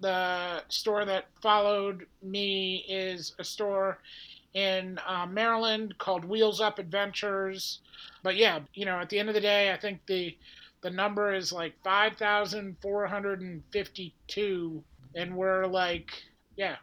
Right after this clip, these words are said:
we're, <laughs> we're three. So I can't do the math on what the per-,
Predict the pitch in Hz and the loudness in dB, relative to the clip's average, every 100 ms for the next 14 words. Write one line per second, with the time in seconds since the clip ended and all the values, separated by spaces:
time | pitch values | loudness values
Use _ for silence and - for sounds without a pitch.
0 | _ 170 175 175 165 - - 160 143 _ | _ -6 -4 -4 -6 -10 -14 -14 -16 _
1 | _ _ _ _ - 175 151 - 185 147 | _ _ _ _ -10 -8 -8 -6 -6 -6
2 | - _ _ - - 170 156 151 _ - | -10 _ _ -14 -6 -4 -4 -6 _ -20
3 | _ _ _ _ 160 202 - 233 226 220 | _ _ _ _ 0 0 4 2 2 -2
4 | 190 190 196 190 202 185 185 180 160 | 0 2 2 0 -2 -2 -4 -6 -6